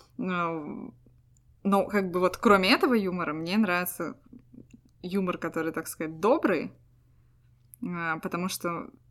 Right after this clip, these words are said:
если ты сам говоришь, что запретные темы л-, лучше заходят людям, то вот этот доб-, так сказать, добрый юмор, его тогда получается сложнее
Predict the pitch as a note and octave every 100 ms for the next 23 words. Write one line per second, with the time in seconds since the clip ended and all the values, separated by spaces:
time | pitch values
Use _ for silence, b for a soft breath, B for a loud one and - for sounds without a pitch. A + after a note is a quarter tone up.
0 | - _ _ - F3+ F#3 E3+ F3+ - F3
1 | E3 D#3 D3 D3+ - D#3+ D#3+ E3 E3 D#3
2 | D#3+ D#3 D#3+ D#3 D3+ D3+ - - - _
3 | - F#3 F3+ - D3 D#3 - A3+ D#4 -
4 | F3 D#3 D#3 D#3 D#3+ D#3 D#3 E3 - D#3
5 | D#3 D#3 E3+ A3+ A#3 A3 E3+ - D#3+ D#3
6 | G3 A#3 G#3+ E3 D#3 D#3 D#3 - b b
7 | b b - E3+ E3 E3 D#3+ E3+ D#3+ D#3+
8 | D#3+ D#3+ E3 D#3+ - D3+ - - D#3+ E3
9 | E3+ D#3 D3+ D3 D#3